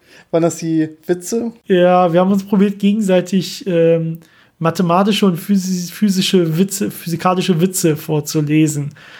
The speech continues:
Speaker 2: Und, ähm, sie danach dann erklärt, das war grauenhaft und natürlich darf man Witze eigentlich gar nicht erklären und,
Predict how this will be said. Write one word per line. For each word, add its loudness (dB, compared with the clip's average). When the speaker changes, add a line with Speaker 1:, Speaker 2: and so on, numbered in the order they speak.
Speaker 2:
Und, -2
ähm, 0
sie -6
danach 2
dann -4
erklärt, 0
das 0
war 4
grauenhaft 0
und -2
natürlich 2
darf 0
man -2
Witze -6
eigentlich -6
gar -6
nicht -4
erklären -2
und, -4